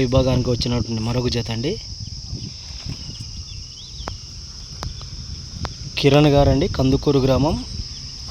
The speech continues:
అనంతపూర్ రూరల్స్ మండలం, అనంతపురం జిల్లా వారి జత. అలాగే and కంబైన్స్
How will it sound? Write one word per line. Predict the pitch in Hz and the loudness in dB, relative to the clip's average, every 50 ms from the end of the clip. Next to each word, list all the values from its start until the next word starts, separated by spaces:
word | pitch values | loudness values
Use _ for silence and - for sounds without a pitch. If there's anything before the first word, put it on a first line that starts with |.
| - - - - - - - - - - - | -10 -10 -10 -10 -10 -10 -10 -10 -10 -8 -4
అనంతపూర్ | 123 131 139 147 143 151 131 143 143 131 | -2 0 0 0 -2 -2 0 0 2 2
రూరల్స్ | 131 135 135 139 131 123 - 131 | 2 2 2 2 2 0 0 -2
మండలం, | 127 123 127 127 147 - - 131 | 0 0 0 0 0 -2 -2 -2
అనంతపురం | 131 131 135 127 135 117 127 123 123 123 | -2 -2 -2 -2 -2 -2 -2 -2 -2 -2
జిల్లా | 120 117 117 120 120 | -2 -2 -2 -2 -2
వారి | 120 120 120 117 113 | -2 -2 -4 -4 -6
జత. | - - - - 139 160 202 208 165 - - | -6 -6 -4 -2 -2 -2 -4 -4 -6 -8 -8
అలాగే | 123 123 127 131 131 147 139 | -6 -4 -4 -2 0 0 0
and | 127 120 - - | 0 -2 -4 -6
కంబైన్స్ | - 117 127 131 147 170 196 202 - - | -4 -2 0 2 2 2 2 4 4 4